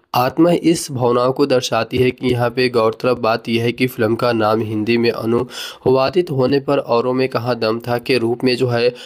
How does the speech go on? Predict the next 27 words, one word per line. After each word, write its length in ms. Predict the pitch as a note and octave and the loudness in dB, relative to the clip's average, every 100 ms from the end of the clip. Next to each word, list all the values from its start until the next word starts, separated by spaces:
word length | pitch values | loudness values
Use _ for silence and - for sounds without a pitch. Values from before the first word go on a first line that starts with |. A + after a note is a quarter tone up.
| - - | -14 -4
पढ़ा 260 | C3 C3+ D3 | 0 2 2
जाता 340 | B2+ A#2+ C3+ | 2 2 2
है, 120 | C#3 | 2
जो 160 | B2+ A#2 | 2 0
कि 140 | B2+ | 0
दोस्तों, 640 | B2+ C3 - C#3 C3 B2+ A#2+ C3 | 0 0 2 2 2 0 -2 -4
जो, 200 | B2+ C3 C3+ | 0 0 2
जो 180 | C3 | 0
कि 120 | C3+ D#3+ | 2 2
दोस्तों 320 | E3 E3 D#3 | 2 2 0
यहाँ 160 | C#3 C#3 | 0 0
पे 80 | D3 - - | -4 -6 -2
की 220 | C#3+ D#3 | 2 4
मूल 340 | D3 A#2+ C3 | 4 4 2
दो, 320 | B2+ B2+ A#2+ - | 0 0 0 0
यहाँ 240 | B2 A#2+ | -2 -2
पे 160 | A#2+ C3 | -2 -2
दोहे 360 | A#2 A2+ B2 | 0 0 2
और 260 | B2+ A#2+ B2 | 2 2 0
गैरों 300 | A#2+ A2 A#2 | 2 2 0
में 120 | B2 | -2
कहाँ 260 | A#2+ G#2+ A2+ | -4 -8 -4
दम 180 | A#2 A#2+ | -4 -4
था 140 | B2 | -4
एक 340 | - A#2 A#2+ | -2 -2 -2
बहुत 320 | A#2+ A2 A#2+ B2 | -2 -2 0 0
ही 160 | A#2+ | 0